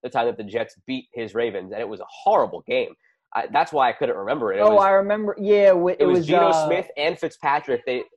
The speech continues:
Speaker 1: they split time, and it was horrible. It was absolutely horrible.
Speaker 2: Yeah, it was, uh,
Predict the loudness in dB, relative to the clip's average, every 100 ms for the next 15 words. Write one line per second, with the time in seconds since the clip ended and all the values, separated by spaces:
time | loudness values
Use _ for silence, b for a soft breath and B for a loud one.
0 | _ -12 -10 -10 -2 -2 0 2 2 2
1 | 0 -10 _ b _ -2 0 -2 -4 -8
2 | -4 0 0 -2 -6 -10 -12 -6 -2 -2
3 | -4 -6 -4 -2 -4 -6 -14 _ _ -12
4 | -10 -10 -12 _ -8 -6 -4 -6 -2 0
5 | 0 -2